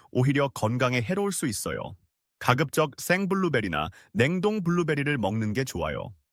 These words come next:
그리고 만약 치매 예방에 더욱 중점을 두고 싶다면 다른 뇌 건강식품과 함께 먹으면 더욱 좋습니다. 또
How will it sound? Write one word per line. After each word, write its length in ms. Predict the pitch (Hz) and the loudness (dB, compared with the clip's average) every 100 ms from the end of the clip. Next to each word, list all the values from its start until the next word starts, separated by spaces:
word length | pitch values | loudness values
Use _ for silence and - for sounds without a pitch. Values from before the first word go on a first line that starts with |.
| _ _ - | _ _ 0
그리고 280 | 151 151 | 2 4
만약 360 | 143 113 131 135 - | 4 2 2 0 -2
치매 320 | - 254 254 | -4 2 2
예방에 400 | 139 131 131 127 120 | 2 2 2 0 0
더욱 300 | 120 135 - | 0 -2 -2
중점을 480 | 139 147 214 220 | -2 0 0 0
두고 240 | 202 131 143 | 0 0 -2
싶다면 520 | - - 92 98 71 _ _ _ - | -2 -4 -2 -2 -4 _ _ _ -4
다른 360 | 143 175 175 | 0 2 0
뇌 220 | 117 185 | 0 0
건강식품과 840 | 185 180 143 151 143 151 - 143 127 | -2 -2 -2 -2 -2 -6 -4 -2 0
함께 300 | 156 156 175 | -2 -2 -2
먹으면 520 | 117 107 107 156 175 - | -2 -2 -2 -2 -4 -4
더욱 300 | 120 139 - | -2 -2 -2
좋습니다. 640 | 120 - 101 73 - 117 _ _ _ _ | -4 -4 -6 -6 -10 -10 _ _ _ _
또 260 | 117 98 | -2 -2